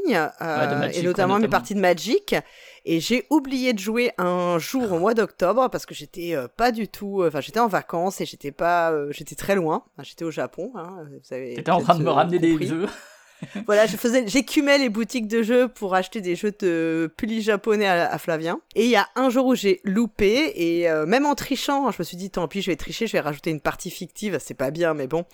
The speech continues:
Speaker 2: Ouais,
Speaker 1: Et
Speaker 2: j'aurais
Speaker 1: ben,
Speaker 2: fait
Speaker 1: même
Speaker 2: pareil.
Speaker 1: en ça, j'ai pas réussi à débloquer, à remettre le défi, donc ça m'a énervé et j'étais
Speaker 2: Ah
Speaker 1: très,
Speaker 2: là
Speaker 1: très,
Speaker 2: là.
Speaker 1: très triste.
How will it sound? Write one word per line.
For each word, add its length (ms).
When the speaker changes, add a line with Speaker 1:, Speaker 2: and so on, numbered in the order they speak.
Speaker 2:
Ouais, 80
Speaker 1:
Et 60
Speaker 2:
j'aurais 20
Speaker 1:
ben, 80
Speaker 2:
fait 60
Speaker 1:
même 120
Speaker 2:
pareil. 180
Speaker 1:
en 60
ça, 160
j'ai 160
pas 160
réussi 360
à 60
débloquer, 460
à 80
remettre 400
le 80
défi, 380
donc 140
ça 180
m'a 180
énervé 480
et 60
j'étais 220
Speaker 2:
Ah 40
Speaker 1:
très, 120
Speaker 2:
là 40
Speaker 1:
très, 120
Speaker 2:
là. 60
Speaker 1:
très 180
triste. 680